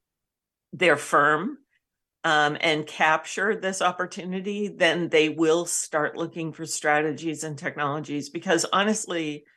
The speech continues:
in my over twenty-five years in the industry, I see this as the largest opportunity for growth and for n-, a new value proposition in the financial services industry.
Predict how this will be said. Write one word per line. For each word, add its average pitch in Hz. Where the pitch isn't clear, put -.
in 165
my 165
over 202
twenty-five 170
years 151
in 156
the 147
industry, 151
I 170
see 170
this 156
as 143
the 151
largest 147
opportunity 143
for 135
growth 135
and 208
for 185
n-, 165
a 160
new 170
value 147
proposition 143
in 151
the 139
financial 135
services 113
industry. -